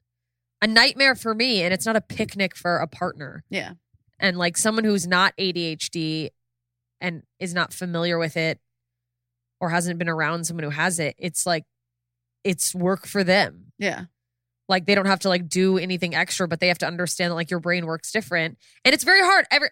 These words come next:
Speaker 1: that's like, we all have this egocentric brain and it's built, we're all built that way to, like, think that, well, whatever I'm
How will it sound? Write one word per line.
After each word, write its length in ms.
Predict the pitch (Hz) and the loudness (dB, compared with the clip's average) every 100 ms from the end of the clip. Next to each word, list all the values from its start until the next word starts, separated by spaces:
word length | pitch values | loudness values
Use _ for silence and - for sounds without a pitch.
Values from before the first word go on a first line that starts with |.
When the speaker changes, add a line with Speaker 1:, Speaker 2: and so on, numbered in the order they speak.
| 254 | -2
Speaker 1:
that's 180 | 254 - | -2 -2
like, 120 | 247 | -4
we 120 | 240 | -2
all 180 | 233 277 | 0 2
have 80 | 285 | 0
this 200 | 262 - | -2 -2
egocentric 600 | 233 233 226 233 247 220 | 0 0 0 0 -2 0
brain 260 | 196 175 190 | 0 2 0
and 120 | 208 | -2
it's 100 | 160 | -2
built, 300 | 156 226 - | 0 0 2
we're 160 | 220 | 4
all 100 | 214 | 4
built 220 | 240 247 254 | 4 0 0
that 160 | 147 | 0
way 260 | 156 165 190 _ _ _ _ _ - | -2 -4 -6 _ _ _ _ _ -6
to, 180 | 247 226 | 0 4
like, 380 | 208 185 170 - _ _ _ _ - | 4 4 0 -14 _ _ _ _ -14
think 440 | - 339 349 - | 0 2 2 -4
that, 280 | - 214 196 _ - | 2 4 4 _ -2
well, 260 | 220 214 | 2 4
whatever 300 | 214 226 233 | 4 4 6
I'm 140 | 262 | 4